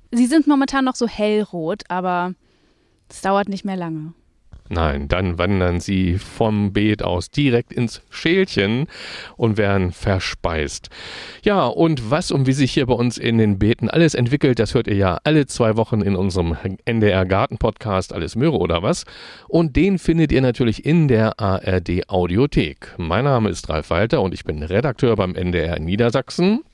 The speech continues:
Speaker 1: Und ich bin Martina Witt, Redakteurin beim N D R hier in Niedersachsen. Und zusammen machen wir diesen Garten-Podcast für euch und versuchen so,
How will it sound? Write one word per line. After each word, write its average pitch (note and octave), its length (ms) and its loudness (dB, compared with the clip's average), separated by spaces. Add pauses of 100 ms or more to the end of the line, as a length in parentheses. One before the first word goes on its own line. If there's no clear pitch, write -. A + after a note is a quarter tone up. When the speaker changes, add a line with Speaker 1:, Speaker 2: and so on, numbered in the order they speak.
Speaker 1:
Und F#3+ 320 -4
ich G#3 120 -4
bin A#3 100 2
Martina F#3+ 380 -4
Witt, - 180 -2
Redakteurin A3 560 -2
beim E3 300 -2
N E3+ 160 -2
D E3+ 80 -4
R F3 120 -2
hier F3+ 220 -4
in F3+ 80 -4
Niedersachsen. G#3 500 -2
Und D4+ 120 2
zusammen C4 280 2
machen A#3+ 200 2
wir A#3 80 2
diesen G3+ 200 -2
Garten-Podcast A3 800 -2
für - 140 -6
euch G3+ 320 -2
und G3+ 180 -4
versuchen G3+ 460 -4
so, G3 220 0